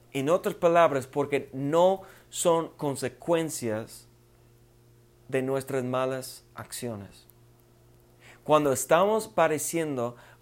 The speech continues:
cuando no es consecuencia. Y,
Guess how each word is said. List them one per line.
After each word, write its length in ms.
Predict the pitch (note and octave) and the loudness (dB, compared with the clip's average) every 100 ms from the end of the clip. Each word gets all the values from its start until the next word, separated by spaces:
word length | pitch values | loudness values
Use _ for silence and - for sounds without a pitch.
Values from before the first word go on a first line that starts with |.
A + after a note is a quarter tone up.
| _ | _
cuando 320 | D3+ C#3+ C#3 | 2 2 0
no 520 | C3+ D3 E3 G3+ A3+ | -2 -4 0 2 2
es 220 | - F3 | 0 -2
consecuencia. 840 | - E3 D#3 C#3+ - C3+ A#2 - - - _ _ - _ _ _ _ _ _ _ - - | -2 -6 -6 -8 -4 -4 -4 -12 -16 -20 _ _ -20 _ _ _ _ _ _ _ -20 -6
Y, 320 | C#3+ C#3+ C#3 | -2 -2 -4